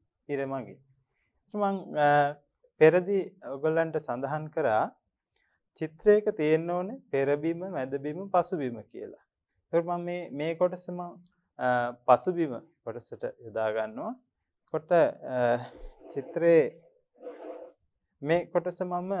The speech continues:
යොදා ගන්නවා, අ, මැදබිමට. මේ කොටස පෙරබිම කොටසට යොදා ගන්නවා. පෙරබිම, මැදබිම, පසුබිම ආදී වශයෙන්. මගේ, අ, හිතට මැවුනේ,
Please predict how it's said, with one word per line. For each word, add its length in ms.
යොදා 320
ගන්නවා, 560
අ, 100
මැදබිමට. 680
මේ 420
කොටස 300
පෙරබිම 520
කොටසට 380
යොදා 340
ගන්නවා. 280
පෙරබිම, 640
මැදබිම, 540
පසුබිම 420
ආදී 320
වශයෙන්. 380
මගේ, 640
අ, 20
හිතට 340
මැවුනේ, 680